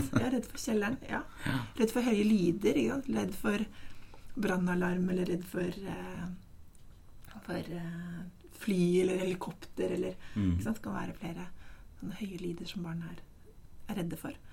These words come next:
Speaker 2: Nye ting.
Speaker 1: Nye ting, ja.
Speaker 2: Ja.
Speaker 1: Mm. Eh, nye steder, nye mennesker, nye opplevelser. Alt som er nytt.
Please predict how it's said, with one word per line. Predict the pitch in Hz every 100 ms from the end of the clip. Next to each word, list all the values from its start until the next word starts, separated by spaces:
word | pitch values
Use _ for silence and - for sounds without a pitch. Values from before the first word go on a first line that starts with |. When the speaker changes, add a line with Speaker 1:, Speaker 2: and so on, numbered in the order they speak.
| - - 113
Speaker 2:
Nye | 123 107 98
ting. | - 117 175 - -
Speaker 1:
Nye | 269 247
ting, | - 196 185
ja. | 254 - - 131
Speaker 2:
Ja. | 113 - 320
Speaker 1:
Mm. | 320 269 - - - - - - - - -
Eh, | 233 226 220
nye | 214 185
steder, | - - 226 - 170 220 277 - - - 233
nye | 226 196
mennesker, | 214 185 180 - - 233 - - - - - -
nye | 226 220
opplevelser. | - 180 160 - - - 285 - - -
Alt | 214
som | 262
er | 214
nytt. | 214 330 -